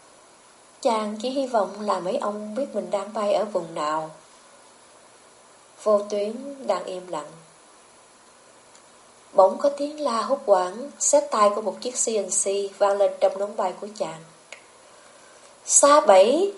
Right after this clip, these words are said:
Sa Bảy!" Sa Bảy là tử thần của phi công Việt Nam. Sa Bảy đúng hơn là quả tuyển tầm nhiệt nguy hiểm mà giặc vừa mới mang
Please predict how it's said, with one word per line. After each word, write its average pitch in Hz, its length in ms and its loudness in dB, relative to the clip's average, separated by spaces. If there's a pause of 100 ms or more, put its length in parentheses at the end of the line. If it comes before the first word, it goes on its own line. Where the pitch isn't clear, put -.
Sa 294 260 8
Bảy!" 254 460 6 (1800)
Sa 233 260 4
Bảy 202 300 0
là 233 220 -2
tử 180 140 -10 (100)
thần 214 260 -6
của - 80 -6
phi 220 180 -8
công 202 240 -2
Việt 180 260 -8
Nam. 196 540 -12 (580)
Sa 269 180 4
Bảy 214 320 6
đúng 285 180 -4
hơn 240 580 0
là 165 360 2
quả 175 140 0
tuyển 180 320 -6
tầm 196 120 0 (140)
nhiệt 165 180 -6 (120)
nguy 185 180 -8
hiểm 180 400 -8 (200)
mà 165 460 -2
giặc 165 260 -2
vừa 175 120 0
mới 165 200 -4
mang 196 220 -8